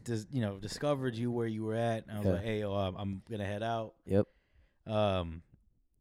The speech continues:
Speaker 1: I left and I went to Cobra for my boy's birthday. Shout out Brian.
Speaker 2: Shout out Brian.
Speaker 1: Um, when I got there, they just said, "Nah, we're not going anywhere. We're gonna go to, to Jags."
Speaker 2: Yeah.
Speaker 1: So I drove to, from there to Jags.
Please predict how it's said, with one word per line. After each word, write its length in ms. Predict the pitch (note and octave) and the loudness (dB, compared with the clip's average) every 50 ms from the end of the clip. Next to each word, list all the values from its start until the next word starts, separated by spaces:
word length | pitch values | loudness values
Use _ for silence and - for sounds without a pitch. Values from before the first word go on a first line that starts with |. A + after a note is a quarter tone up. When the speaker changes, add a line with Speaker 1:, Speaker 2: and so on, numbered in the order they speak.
| _ _ - | _ _ -2
Speaker 1:
I 100 | G#2 A#2+ | 0 0
left 380 | A#2 A#2+ C3 C#3 A#2+ - - | 2 2 2 2 0 -2 -4
and 100 | A2+ G#2+ | -6 -4
I 60 | G#2+ | -4
went 240 | A2+ A2+ A2 G#2 F#2+ - - - | -2 -2 -2 -4 -4 -8 -6 -4
to 420 | G2+ G2 G2 F#2 F#2+ F#2 F2+ E2+ - _ - - _ _ _ | -2 -2 -2 -2 -4 -4 -6 -8 -12 _ -20 -20 _ _ _
Cobra 420 | - - D3+ D#3+ A#2 G2+ F#2 F2 - _ _ _ _ _ _ _ _ _ - | 2 4 4 4 4 2 -4 -4 -8 _ _ _ _ _ _ _ _ _ -12
for 260 | - G#2 G2+ G2 F#2 | -8 -4 -4 -4 -2
my 140 | F#2 G2 F#2+ | -2 -2 0
boy's 280 | G2 G#2 G2+ G2+ F#2 | 0 0 0 0 0
birthday. 460 | F#2 A#2+ A#2+ A2 - F#2+ F#2+ G2+ G#2+ A#2 - _ _ - | -2 -4 -4 -4 -2 -2 -2 -2 -4 -6 -10 _ _ -10
Shout 120 | - F#2+ F#2+ | -6 -2 -2
out 80 | F#2+ F2 | 0 0
Brian. 320 | F#2 F#2+ F#2+ G2 G#2 A2 | 0 0 0 0 -2 -2
Speaker 2:
Shout 180 | A2 - D2 F#2 | 0 0 0 0
out 160 | F2 F2+ E2 | 0 -2 0
Brian. 320 | D#2+ D#2+ D#2+ E2+ F2+ G2+ - - - - - - | 0 -2 0 0 -2 -2 -4 -6 -16 -20 -12 -6
Speaker 1:
Um, 580 | G2+ G#2+ G#2+ G#2+ G#2 G2+ G2 F#2 F2 E2 D#2+ - - _ _ _ _ _ _ _ _ _ _ _ _ - - _ _ _ _ _ _ _ _ _ _ _ - - _ - - | -2 0 0 2 2 0 0 -2 -4 -8 -10 -14 -20 _ _ _ _ _ _ _ _ _ _ _ _ -20 -20 _ _ _ _ _ _ _ _ _ _ _ -20 -20 _ -14 -6
when 160 | G#2 A2 A2+ | -2 0 0
I 60 | A#2 | 2
got 220 | A#2+ D3 D#3+ - | 4 4 2 6
there, 340 | - E3+ D#3+ D#3 D#3 D3+ B2+ - - - _ _ _ - - | 6 6 8 8 6 4 2 -4 -18 -20 _ _ _ -20 -10
they 140 | G#2 A2 A#2+ | -4 -2 -2
just 100 | A#2 G#2+ | -2 -2
said, 140 | A#2+ G#2 G#2 | -4 -4 -4
"Nah, 200 | G2+ F2+ F2 F#2 F2+ | -4 -2 -2 -4 -4
we're 60 | F#2+ | -4
not 260 | G2 F#2+ F#2+ G2 F#2 | -4 -4 -6 -4 -4
going 180 | F#2+ F#2+ F2+ E2+ | -4 -4 -4 -4
anywhere. 220 | E2 E2 E2+ D#2+ F2 | -6 -8 -10 -6 -6
We're 100 | G2+ G2 | -4 -4
gonna 140 | G2+ G2 F#2+ | -2 -4 -4
go 140 | F#2 F#2+ | -6 -8
to, 340 | F2+ - - - F2+ E2+ E2+ - _ _ _ | -8 -10 -12 -14 -14 -14 -14 -18 _ _ _
to 100 | - F#2+ | -12 -10
Jags." 540 | E2+ E2+ G2 G2+ G#2 F#2 F2 F2 F2+ - _ - - | -6 -4 -2 -2 -2 -2 -4 -6 -12 -20 _ -14 -4
Speaker 2:
Yeah. 200 | - F2 E2 D#2 F#2 - _ _ _ | -2 -2 -2 -2 -4 -10 _ _ _
Speaker 1:
So 340 | - - G2 G2 G2 G2 F#2+ | -10 -6 -4 -2 -2 -4 -4
I 140 | - G2 G#2 | -4 -4 -2
drove 260 | G2+ A2 G#2+ F#2+ - | 0 0 -2 -2 -4
to, 320 | - G2 F#2+ F#2 F#2 F2+ F2 - | -6 -6 -4 -4 -4 -6 -8 -8
from 160 | G2 F#2+ F#2 | -10 -8 -2
there 260 | G2+ A#2 B2+ C3 C3 | 2 4 6 6 6
to 120 | A#2+ A2 G2+ | 4 2 0
Jags. 600 | F#2+ A2 B2+ C3 C3+ C#3 C#3 C#3+ C#3 C3+ B2 | 0 0 2 4 4 4 2 2 0 -4 -8